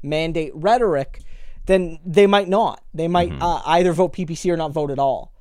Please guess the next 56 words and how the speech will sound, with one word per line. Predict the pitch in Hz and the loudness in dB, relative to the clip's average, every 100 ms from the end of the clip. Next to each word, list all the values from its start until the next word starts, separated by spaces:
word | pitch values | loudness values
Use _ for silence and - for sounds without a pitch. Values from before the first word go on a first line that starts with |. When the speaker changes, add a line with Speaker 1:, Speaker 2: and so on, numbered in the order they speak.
| _ _ 92 | _ _ -8
Speaker 2:
Mm. | 101 | -4
Speaker 1:
Um, | 156 147 139 127 - - | 0 0 0 -6 -12 -6
but | 165 170 | -2 0
it | 170 | 2
would | 175 170 | 2 0
be | 180 | 0
interesting | 170 165 170 - 143 | -4 -4 -4 -2 -2
to | 131 | -6
see | - 131 | -10 -8
what | 127 | -6
happens | 127 110 104 104 | -6 -8 -12 -18
there. | - - - - - | -20 -20 -20 -20 -14
The, | 160 156 | -10 -8
you | 156 180 | -2 0
know, | 170 | 2
the, | 170 170 | 2 0
the | 170 147 - | -4 -12 -4
anti-lockdown | 190 190 196 185 202 202 165 | -4 -2 0 2 2 0 -4
stuff | - 170 | -2 -4
is | 147 | -4
driving | 165 151 143 143 | 0 0 0 -4
them. | 135 127 _ _ - | -8 -10 _ _ -8
It | 165 | -4
may | 190 | -2
well | 208 214 | 0 0
be | 175 | 0
the | 180 | -4
case | 170 180 170 | -6 -6 -6
that | - 160 | -6 -4
while | 160 | -4
the | |
P | 151 190 | -4 -10
P | 170 | -10
C | - 170 | -6 -4
is | 147 | -4
their | 156 | -6
first | - 165 - | -6 -8 -6
choice, | 160 135 - | -6 -6 -8
it | 156 | -8
doesn't | - 180 175 | -4 -4 -4
necessarily | 160 170 208 240 - 254 - 208 175 160 147 | -6 -4 -4 -4 -6 -8 -4 0 0 0 -2
mean | 139 131 123 110 _ _ _ | -6 -6 -8 -12 _ _ _
the | 151 | -14
Conservatives | - 160 - 175 156 151 143 | -10 -10 -4 -2 -2 -2 -4
are | 139 | -6
their | 139 | -6
second | - 147 143 | -6 -8 -8
choice | 139 131 | -10 -10
in | 131 | -10
all | 117 | -12
cases. | - 120 - - - | -12 -14 -16 -20 -14
Speaker 2:
Mm-hmm. | 104 107 120 | -8 -6 -2
Speaker 1:
Even | 196 220 | 0 0
if | - | 0
that's | 202 - | -2 -4
probably | - 202 208 202 185 175 156 131 | 0 4 4 4 2 2 0 -4